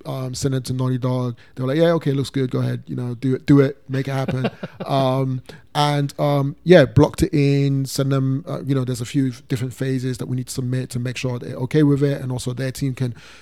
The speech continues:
Speaker 1: it still works in their game, so we don't break anything or
Speaker 2: Right.
Speaker 1: mess up their level design,
Speaker 2: Yep.
Speaker 1: right? Um, and then also trying to fill in certain other areas that are kind of, like, kind of empty or just need a little bit of, uh, happening there as well.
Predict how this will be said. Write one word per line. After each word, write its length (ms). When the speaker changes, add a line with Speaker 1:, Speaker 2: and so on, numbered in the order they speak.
Speaker 1:
it 100
still 200
works 280
in 140
their 160
game, 480
so 180
we 80
don't 180
break 260
anything 460
or 60
Speaker 2:
Right. 180
Speaker 1:
mess 240
up 120
their 120
level 280
design, 500
Speaker 2:
Yep. 100
Speaker 1:
right? 280
Um, 420
and 100
then 120
also 260
trying 200
to 60
fill 300
in 220
certain 280
other 240
areas 340
that 100
are 80
kind 160
of, 100
like, 300
kind 160
of 140
empty 420
or 100
just 200
need 240
a 40
little 220
bit 140
of, 200
uh, 80
happening 460
there 200
as 140
well. 260